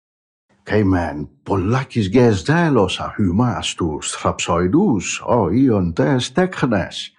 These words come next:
Το καρχάμαμεν το σώμα και κοσμέστα, οι αεί πρέπον χυμών είναι οι τε τέχνοι, καί ως καλείς τους φάινεσθαι.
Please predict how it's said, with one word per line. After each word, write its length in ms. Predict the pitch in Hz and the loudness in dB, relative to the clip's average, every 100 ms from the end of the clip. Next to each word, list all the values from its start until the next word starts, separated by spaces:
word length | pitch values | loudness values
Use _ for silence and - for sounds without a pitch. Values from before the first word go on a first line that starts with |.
| _ - - - _ | _ -20 -20 -20 _
Το 120 | 87 | -6
καρχάμαμεν 640 | 73 71 - 95 110 117 | -6 -4 -2 2 4 4
το 120 | 113 101 | 4 0
σώμα 540 | - 120 151 127 120 | 2 2 4 4 2
και 140 | 123 | 2
κοσμέστα, 880 | 127 123 107 123 170 165 - - 160 | 0 0 4 4 4 2 -2 -2 2
οι 120 | 143 | 4
αεί 260 | 110 82 127 | 4 4 2
πρέπον 560 | - 104 147 180 175 139 | 2 0 2 4 2 4
χυμών 560 | 151 123 135 139 123 110 | 4 4 4 4 4 4
είναι 420 | 143 127 110 113 | 4 4 4 2
οι 140 | 92 | 2
τε 340 | 90 90 73 64 | 0 0 -2 -2
τέχνοι, 600 | 131 131 - 98 90 85 - - - - - - _ | -2 -2 -2 -2 0 -2 -6 -20 -20 -20 -20 -20 _
καί 220 | - - | -10 -6
ως 340 | - 147 143 - | -2 0 -2 -4
καλείς 500 | - 185 208 214 - | -2 2 2 2 4
τους 180 | 165 - | 2 2
φάινεσθαι. 920 | - 196 202 190 123 - - - | -2 2 2 2 -2 -2 -6 -6